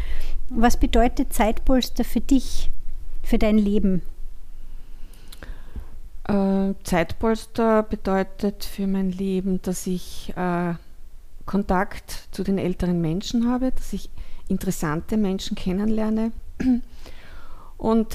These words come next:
Speaker 2: sehr nette Kolleginnen habe.
Speaker 1: <laughs>
Speaker 2: Wirklich. Ja.
Speaker 1: Schön. Ja, das ist natürlich auch immer wichtig bei der Vereinsarbeit,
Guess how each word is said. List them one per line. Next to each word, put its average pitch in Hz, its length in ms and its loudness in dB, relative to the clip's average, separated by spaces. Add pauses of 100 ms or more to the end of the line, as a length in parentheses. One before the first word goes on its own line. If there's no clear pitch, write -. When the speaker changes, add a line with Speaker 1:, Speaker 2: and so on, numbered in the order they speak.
(100)
Speaker 2:
sehr 226 280 2
nette 220 240 2
Kolleginnen 165 680 0
habe. 160 340 4 (180)
Speaker 1:
<laughs> 254 460 6
Speaker 2:
Wirklich. 185 600 4 (180)
Ja. 208 160 0
Speaker 1:
Schön. 202 360 -2
Ja, 220 300 2
das 214 220 -2
ist 226 120 -2
natürlich 226 420 2
auch 214 120 4
immer 226 220 8
wichtig 247 360 2
bei 220 100 6
der 220 100 10
Vereinsarbeit, 214 800 6